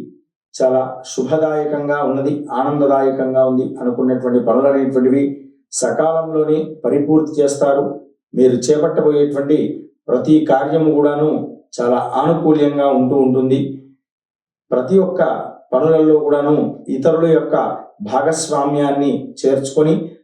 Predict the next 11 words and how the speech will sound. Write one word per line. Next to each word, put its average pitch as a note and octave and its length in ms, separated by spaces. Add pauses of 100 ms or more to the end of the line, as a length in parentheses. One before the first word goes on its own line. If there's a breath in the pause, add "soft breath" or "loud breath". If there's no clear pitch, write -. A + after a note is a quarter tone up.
(140)
పనులు C3+ 220
అనేటువంటివి C3 580
పరిపూర్తి C#3+ 500 (100)
చేస్తూ B2 260
ఉంటారు. B2 400 (400)
విశేషించి E3 600 (400)
విష్ణు B2+ 260
సహస్రనామ C#3+ 640 (140)
పారాయణం C3+ 460
చేయడం B2+ 400
వల్ల B2 180